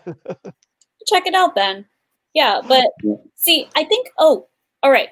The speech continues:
Speaker 2: here it is. Here, here is the root of the problem. The
Speaker 3: Ooh.
Speaker 2: problem with people who like Darklings is, as Tara said, you can like an evil character or a bad character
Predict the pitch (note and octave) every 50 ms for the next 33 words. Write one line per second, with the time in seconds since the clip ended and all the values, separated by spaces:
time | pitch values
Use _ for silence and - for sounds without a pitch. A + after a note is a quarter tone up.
0 | _ _ - - E4 E4+ D4+ B3+ G#3+ - - - - _ _ _ _ _ _ _
1 | - - D#4+ E4 E4 D4+ - - - E4+ F#4 F4+ E4+ E4 C#4+ C4+ B3+ C4+ A#3 A#3
2 | B3 A#3+ A3+ G#3+ A3 G#3 G#3 - G3+ D3+ C#3+ - - G2+ A2 - A#3 - _ _
3 | _ _ _ _ _ - C3 - - B2+ E3 G#3+ - - - F#3+ A#3+ - F#4+ F#4+
4 | F#4 E4 _ G#3 G#3+ B3 A#3+ A3+ A3+ _ _ _ _ _ _ _ _ _ - -
5 | - _ _ - - C#4 B3+ - C4 C4 C4 C4 B3+ A3 G#3+ G#3 G#3+ G#3 - F#3+
6 | F3 F3 - F#3 E3+ E3+ F3+ F#3+ - - - G3+ G3 - - _ - - G3 G3
7 | F#3+ - - - A3+ G#3 G#3 G3+ - - - - D2+ - A#3 - _ _ _ _
8 | _ _ _ - A3 C#4 D4 D4+ F#4+ E4+ D4 C4 A#3 G#3 G3 G3 A3 C4+ C4 -
9 | _ _ _ _ - - A3+ A3+ - - - G3+ G3 G3 G3+ G3+ G3 G3 - F3+
10 | E3+ F3 F#3+ - - A3+ G#3+ G#3+ A3+ B3+ B3+ _ - - G3 F#3 F3 - F3+ E3+
11 | E3 F3 F3 - G3 E3+ C#3+ E3 F#3+ G3+ - A3 A3+ A#3 A#3